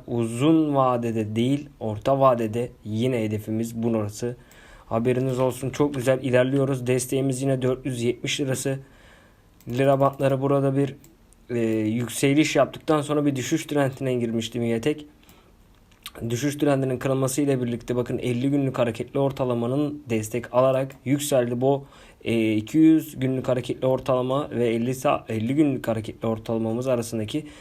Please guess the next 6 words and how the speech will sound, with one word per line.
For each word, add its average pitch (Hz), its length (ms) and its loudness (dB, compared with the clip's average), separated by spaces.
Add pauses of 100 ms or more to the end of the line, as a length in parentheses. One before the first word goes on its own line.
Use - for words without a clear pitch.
(300)
farkı 120 400 0
da 131 80 2
görüyorsunuz. 135 760 0
Yani 117 340 0
uzun 147 420 2
vadede 135 460 2